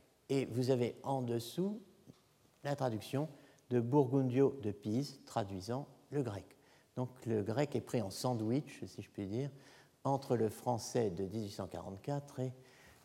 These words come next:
le latin du douzième siècle. On appelle faculté les moyens que nous avons de faire quelque chose. Alors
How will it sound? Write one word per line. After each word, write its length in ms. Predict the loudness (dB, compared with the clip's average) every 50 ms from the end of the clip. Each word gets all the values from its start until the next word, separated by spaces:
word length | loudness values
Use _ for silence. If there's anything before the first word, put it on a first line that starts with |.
| -6
le 160 | -2 0 0
latin 540 | 2 0 0 -2 -4 -6 -4 -2 -2 -2 -2 -6
du 180 | -6 -6 -6 -4
douzième 480 | -2 -2 -2 -2 -2 -2 -2 -2 -4 -6
siècle. 520 | -8 -10 -10 -10 -12 -12 -14 -20 -20 -20 -20 _ -20 -20 -20 -20 -20 -18 -8 -2
On 160 | 2 6 6
appelle 360 | 8 8 10 10 10 10 8
faculté 840 | 10 10 10 10 10 8 6 4 4 4 8 10 10 10 10 8 6
les 180 | 4 6 6 6
moyens 720 | 6 4 4 6 8 8 8 8 8 8 10 10 8 8 4 0 -8 -14 -16 -18 -20 -20 -20 -20 -20 -20 -20 -14 _
que 100 | 4 6
nous 220 | 6 6 8 8
avons 220 | 8 8 8 8 6
de 140 | 8 6 6
faire 380 | 6 8 8 8 8 8 8
quelque 360 | 8 8 8 8 8 6 4
chose. 640 | 4 4 2 0 0 0 0 -2 -4 -8 -10 -12 -16 -18 -20 -20 -20 -20 _ _ -20 _ _ _ _ _ _ _ _ -20 -20 -20 -20 -20 -20 -20 -20 _ -20 -20 -20 -12 -6
Alors 340 | 0 2 4 4 4 2 -2